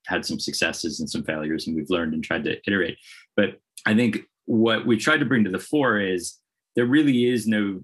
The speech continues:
separation between the ambiguity in the outside world, the ambiguity in our personal lives, the ambiguity of the work we do together,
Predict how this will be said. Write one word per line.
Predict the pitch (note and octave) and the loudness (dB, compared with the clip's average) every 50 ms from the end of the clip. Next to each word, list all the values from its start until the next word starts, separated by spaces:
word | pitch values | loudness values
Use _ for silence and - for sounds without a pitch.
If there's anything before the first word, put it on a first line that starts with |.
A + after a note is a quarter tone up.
| _ | _
separation | - - - A#2 G#2+ G2+ - G#2 F#2+ F#2 G2 G#2+ A2+ - - - - F#2 F2+ F2 F2 E2+ | -12 -6 -2 -2 -2 -2 -2 -4 -2 -2 0 -2 -2 -2 -4 -4 -6 -6 -6 -6 -6 -4
between | F2 F2+ - - - G2 F#2 F2+ F2 F2 F2 E2+ | -4 -4 -4 -4 -2 -2 0 0 -2 -2 -4 -4
the | - - | -4 -2
ambiguity | A2+ A2 G#2+ G#2+ G#2 F#2 G#2 G#2 G2 F#2+ F#2+ F2+ F2+ F2+ F2 E2+ F2+ - _ _ | 0 0 2 2 2 2 2 2 2 2 2 4 4 4 2 0 -2 -6 _ _
in | - F#2 | -10 -8
the | F2 E2+ | -6 -4
outside | E2 E2 - - - F#2+ F2 E2+ | -4 -4 -6 -4 -2 -2 -2 0
world, | G#2 C3+ D3+ C#3+ C3+ B2 G2+ - | 0 2 2 2 2 2 0 -2
the | - F#2+ | -4 -4
ambiguity | F#2 F2 E2 E2 G2+ G#2 F#2+ F#2 F#2 | -2 -4 -2 0 2 2 2 2 0
in | E2+ E2 | 0 -4
our | E2 D#2+ - - | -6 -6 -4 -2
personal | D3 D3 - - B2+ A2+ G#2+ G2+ | -2 -2 0 0 0 0 0 0
lives, | F#2+ F2+ F2 E2+ - - | 0 0 -2 -2 -4 -8
the | - - | -8 -4
ambiguity | G#2 G#2 G2 F#2+ F#2+ G#2 G2 F#2+ F#2 F2+ | -4 -2 -2 -2 0 2 2 4 4 2
of | E2+ - | 0 0
the | F#2 | -2
work | F2+ G2+ A2+ A#2+ A#2 - | 0 0 0 0 0 -2
we | G#2 F#2+ | -4 -2
do | F#2+ F#2+ | -2 -2
together, | D#2 F2 E2 E2+ D#2+ D#2+ E2 E2 - | -4 -4 -4 -4 -4 -4 -6 -8 -10